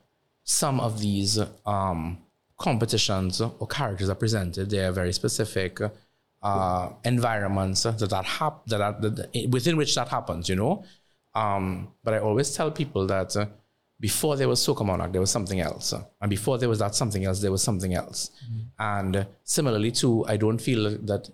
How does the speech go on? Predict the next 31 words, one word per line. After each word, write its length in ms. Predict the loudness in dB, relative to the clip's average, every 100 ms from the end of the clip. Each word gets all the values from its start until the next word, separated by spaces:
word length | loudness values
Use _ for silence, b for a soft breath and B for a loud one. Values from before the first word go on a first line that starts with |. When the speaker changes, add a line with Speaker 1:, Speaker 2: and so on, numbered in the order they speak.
| -2
Speaker 1:
any 220 | 0 2
of 120 | 2
our 180 | 2 2
structures 400 | 0 -2 0 0
are 60 |
necessarily 540 | 0 0 -2 0 0 0
set 260 | -2 -2
in 100 | -2
stone. 520 | -2 2 2 2 -2 -6 B B B -10
But, 320 | -4 -2 0
uh, 120 | -2 -2 -6 _
we 140 | -4 -2
do 240 | 2 4
need 140 | 4
to 100 | 2
pay 160 | 0 0
attention 360 | 0 0 0 -2
to 80 |
the 80 | -2
heritage 360 | -2 -2 0 0
as 120 | 0
to 100 | 0
why 220 | 0 0
is 140 | 0 -2
it 100 | 0
the 80 | 2
way 120 | 2
that 160 | 0
it 140 | -4 -2
is, 280 | -2 -2
uh, 100 | -2